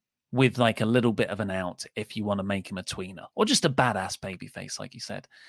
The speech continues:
Everyone else, not, not everyone else. There, there are still a lot of people saying, "That looks like a heel turn to me." But yeah, just th-, stepping away, thinking about how W W E protects these top guys,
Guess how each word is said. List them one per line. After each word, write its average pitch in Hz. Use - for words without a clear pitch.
Everyone 160
else, 120
not, 190
not 185
everyone 131
else. 95
There, 127
there 135
are 151
still 131
a -
lot 120
of 110
people 110
saying, 113
"That 117
looks 117
like 113
a 101
heel 104
turn 98
to -
me." 95
But 107
yeah, 101
just 131
th-, -
stepping 170
away, 131
thinking 131
about 117
how 117
W 110
W 107
E 104
protects -
these 104
top -
guys, 92